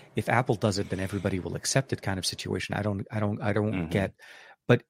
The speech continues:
Speaker 1: the eSIM conversation still hasn't been really fully resolved because it's an U S only approach for some reason. Now, Apple's doing something
Speaker 2: Yep.
Speaker 1: specific to our, to the U S market as opposed to the rest of the world. So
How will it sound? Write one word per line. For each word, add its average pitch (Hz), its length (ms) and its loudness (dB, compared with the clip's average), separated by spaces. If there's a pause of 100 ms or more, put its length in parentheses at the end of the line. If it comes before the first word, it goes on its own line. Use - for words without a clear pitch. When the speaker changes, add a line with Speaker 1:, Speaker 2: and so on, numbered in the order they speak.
(100)
Speaker 1:
the 160 240 6
eSIM 190 240 6
conversation 127 640 4
still 135 240 4
hasn't 117 260 6
been 92 120 -4
really 98 200 0
fully 160 240 6
resolved 101 320 2
because 101 240 0
it's - 160 -2
an 107 80 -4
U 110 260 2
S 104 240 4
only 123 400 4
approach 90 400 -2
for - 140 -4
some 92 200 0
reason. 90 200 -2
Now, 92 120 0
Apple's 110 380 2
doing 104 180 0
something 95 260 -4 (120)
Speaker 2:
Yep. 143 100 10
Speaker 1:
specific - 480 4 (360)
to - 240 4
our, 104 180 4
to 127 180 -2
the 104 120 2 (100)
U 110 100 6
S 170 140 6
market 101 300 2
as 95 100 -2
opposed - 240 0
to - 80 -2
the 87 80 -4
rest 156 240 6
of - 60 -6
the - 40 -2
world. 85 320 -4
So - 80 -20